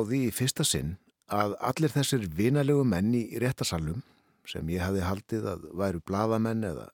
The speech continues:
lögmenn eða áhorfendur, þetta voru sakborningarnir. Og auðvitað var ekki hægt að greina á milli þeirra og okkar hinna. Með örfáum undantekningum líta þeir út eins og allir aðrir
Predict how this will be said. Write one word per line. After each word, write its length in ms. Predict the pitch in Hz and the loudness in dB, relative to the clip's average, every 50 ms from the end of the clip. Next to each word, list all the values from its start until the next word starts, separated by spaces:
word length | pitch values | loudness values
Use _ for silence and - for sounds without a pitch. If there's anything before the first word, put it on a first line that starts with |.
| _ | _
lögmenn 560 | - 90 98 104 110 113 113 110 113 117 110 104 | -6 -2 0 2 4 4 4 4 2 2 0 0
eða 320 | 95 90 82 71 - - | 0 -2 -2 -4 -4 -4
áhorfendur, 560 | - 90 98 104 117 120 117 110 - 156 156 - - - - - - - - - - - - _ _ _ - | -2 -2 0 0 2 0 0 2 0 0 -2 -2 -6 -20 -20 -20 -20 -20 -20 -20 -20 -20 -20 _ _ _ -2
þetta 200 | - 117 - 131 120 | -2 2 2 2 4
voru 320 | 127 135 131 135 135 131 - - | 4 4 6 6 6 4 4 4
sakborningarnir. 1120 | - - 139 143 185 - _ - - 120 92 - 85 73 - - - - - - - - _ _ _ _ - _ - - _ _ _ _ _ _ _ - | 2 2 2 2 0 -2 _ 0 0 0 2 2 -2 -2 -2 -8 -10 -12 -12 -14 -14 -18 _ _ _ _ -20 _ -20 -20 _ _ _ _ _ _ _ -10
Og 160 | - - 58 78 | -8 -6 -4 -2
auðvitað 300 | 92 92 101 - 95 92 | -2 -2 -2 -2 -2 -2
var 100 | 101 95 | -2 -2
ekki 160 | 92 - 92 | -2 -4 -4
hægt 300 | 82 104 107 - - - | -2 -2 -4 -4 -4 -4
að 180 | 95 90 - - | -4 -4 -4 -6
greina 460 | - 95 104 113 113 110 107 101 98 | -4 0 0 2 2 2 2 2 0
á 20 | 98 92 | 2 2
milli 320 | 107 123 - - 113 104 | 0 0 -2 -2 -4 -4
þeirra 460 | - - 120 123 117 120 107 87 78 - - | -2 0 0 0 0 0 -2 -2 -4 -6 -8
og 240 | - 98 104 98 - | -2 0 0 0 0
okkar 160 | - 101 - | 0 0 0
hinna. 280 | 123 139 131 98 85 - - - _ _ _ _ _ _ _ - _ _ _ _ - _ _ - - - - - - _ - - | 2 2 2 2 0 -2 -6 -16 _ _ _ _ _ _ _ -20 _ _ _ _ -20 _ _ -20 -20 -20 -20 -20 -20 _ -6 -2
Með 240 | 98 107 110 113 107 92 113 | 0 2 4 4 4 6 4
örfáum 560 | 131 131 - - 139 139 139 139 135 127 127 | 4 4 6 6 8 8 8 8 6 6 4
undantekningum 960 | 131 139 131 139 139 - - 139 - - 143 135 123 - 139 131 135 - _ _ _ _ - | 2 2 4 2 2 4 2 0 2 4 2 2 4 4 4 2 2 0 _ _ _ _ -4
líta 380 | 113 120 131 131 - 123 117 | 0 0 0 2 2 2 4
þeir 160 | 117 113 110 | 4 2 2
út 420 | 113 123 131 147 156 - - - - - | 2 0 0 0 0 -2 -6 -14 -6 -2
eins 160 | 131 127 - 143 | 0 0 2 2
og 80 | 131 | 0
allir 300 | 139 160 - 175 170 170 | 0 -2 -2 -2 -2 -2
aðrir 320 | 170 151 98 73 69 - | 0 -2 -2 -2 -4 -8